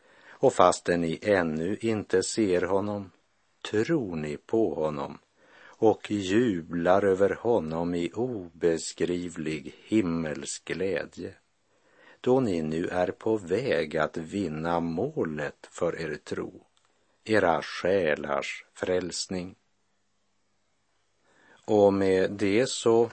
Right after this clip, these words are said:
är vår tid ute för den här gången. På återhörande, om du vill och om Herren i sin nåd ger oss båda en ny dag.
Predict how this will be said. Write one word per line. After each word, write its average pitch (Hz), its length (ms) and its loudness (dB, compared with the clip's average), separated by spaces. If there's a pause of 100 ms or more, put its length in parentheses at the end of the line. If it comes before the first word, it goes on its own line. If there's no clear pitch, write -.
(160)
är 135 160 2
vår 98 320 2
tid 80 500 -4
ute 80 680 -2
för - 220 0
den 104 140 0
här 80 200 -2
gången. 92 640 -6 (960)
På 127 360 4
återhörande, 90 1120 2 (260)
om 85 260 -2
du 73 200 -4
vill 85 560 -4
och - 360 -4 (200)
om 78 260 -6
Herren 101 540 4
i 104 80 -4
sin 98 300 -2
nåd 113 340 0
ger 85 420 0
oss 110 300 -6
båda 82 640 -2
en 107 260 -4
ny 76 460 -8
dag. 85 500 -8